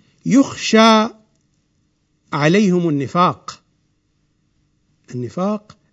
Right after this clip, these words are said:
ألعن من الكفر. يخشى عليهم النفاق هؤلاء أصحاب الطينة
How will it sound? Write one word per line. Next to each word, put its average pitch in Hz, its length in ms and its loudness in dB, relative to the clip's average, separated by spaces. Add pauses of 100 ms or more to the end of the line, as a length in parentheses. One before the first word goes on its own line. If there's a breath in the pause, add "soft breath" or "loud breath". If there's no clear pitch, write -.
(140)
ألعن 180 380 -2
من 139 180 -6
الكفر. - 480 -18 (3500)
يخشى 180 360 -2
عليهم 170 720 0
النفاق 190 760 -2 (2250)
هؤلاء 160 720 -2
أصحاب 180 540 -2
الطينة 175 580 -2